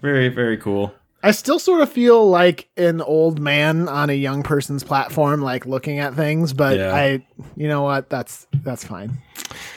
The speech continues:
Speaker 1: Yeah. Yeah, and we'll always be the Javert on the outside looking in, and then we'll just, you know, finally step in and sing our soliloquy and commit suicide.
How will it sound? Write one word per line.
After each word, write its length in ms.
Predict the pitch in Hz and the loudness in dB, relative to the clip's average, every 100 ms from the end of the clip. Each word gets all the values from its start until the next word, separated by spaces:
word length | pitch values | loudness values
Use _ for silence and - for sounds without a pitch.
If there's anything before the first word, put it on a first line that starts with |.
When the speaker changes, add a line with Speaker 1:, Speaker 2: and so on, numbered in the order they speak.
| - | -6
Speaker 1:
Yeah. 300 | 95 95 98 - - _ | -2 0 -2 -6 -20 _
Yeah, 380 | 156 165 160 156 131 - | 0 2 2 0 -6 -6
and 200 | 127 139 | 0 2
we'll 240 | 156 165 135 | 4 2 2
always 360 | 170 165 113 | 4 4 2
be 260 | 117 104 95 | 2 2 2
the 340 | 98 90 90 98 110 | 0 -2 -2 -6 -6
Javert 460 | 110 98 110 107 | -2 0 2 4
on 100 | 107 | 4
the 120 | 101 | 4
outside 680 | 95 95 - 98 90 92 95 | 2 0 -2 -2 -2 -2 -4
looking 280 | 104 113 101 | -6 -2 0
in, 300 | 101 95 95 | 0 0 0
and 160 | 95 | 0
then 140 | 101 104 | 0 2
we'll 140 | 107 | 2
just, 300 | 107 143 135 | 0 -2 0
you 80 | 202 | 0
know, 160 | 160 151 | 2 2
finally 360 | 139 135 143 | 2 0 0
step 300 | 135 123 110 | 0 -2 0
in 280 | 101 98 98 | 0 0 0
and 240 | 90 95 | -2 -4
sing 220 | - 104 98 | -4 -2 0
our 100 | 95 | -2
soliloquy 720 | - 92 95 92 95 95 95 | -2 -2 -2 -2 -2 0 0
and 180 | 92 92 | -2 -2
commit 220 | 107 98 | -6 -4
suicide. 540 | 113 101 92 85 87 | -2 -2 -2 -2 -4